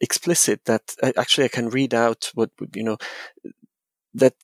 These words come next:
that whoever was to inherit the realm, and I quote, "shall legitimately wage war on the land and on the sea until they become entirely lords of the said kingdoms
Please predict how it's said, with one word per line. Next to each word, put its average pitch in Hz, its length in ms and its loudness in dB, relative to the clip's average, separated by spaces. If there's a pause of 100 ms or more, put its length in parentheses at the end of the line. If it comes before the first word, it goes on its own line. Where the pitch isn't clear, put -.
(100)
that 131 260 4
whoever 175 340 2
was 139 280 2
to 135 160 0
inherit 160 540 2
the 123 100 -6
realm, 113 580 2 (720)
and 110 120 0
I 110 80 2
quote, 117 440 2
"shall 135 360 0
legitimately 139 760 0
wage 120 420 2
war 110 460 2
on 139 240 2
the 156 80 0
land 107 540 0 (100)
and 123 260 2
on 127 200 0
the 117 80 2
sea 113 420 4
until 120 300 0
they 123 160 2
become 117 400 -2
entirely 131 760 -2
lords 113 960 0 (180)
of 117 360 4
the 117 80 0
said 117 380 2 (220)
kingdoms 107 800 0